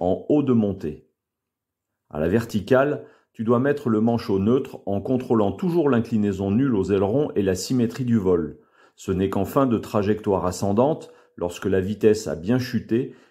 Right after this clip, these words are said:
que le planeur est plus difficile à mener car il a tendance à vouloir passer en vol d'eau.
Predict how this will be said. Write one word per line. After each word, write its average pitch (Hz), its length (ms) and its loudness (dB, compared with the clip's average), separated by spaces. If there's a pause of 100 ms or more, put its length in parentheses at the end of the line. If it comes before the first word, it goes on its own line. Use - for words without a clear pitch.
(120)
que 101 80 -4
le 95 160 4
planeur 113 380 2
est 95 80 0
plus 165 200 -6
difficile 123 560 -6
à 92 60 2
mener 95 540 0 (260)
car 107 220 0
il 110 120 4
a 95 80 4
tendance 113 640 0
à 98 80 -8
vouloir 101 460 -2
passer 127 520 -2
en 101 140 -2
vol 107 340 4
d'eau. 92 360 -6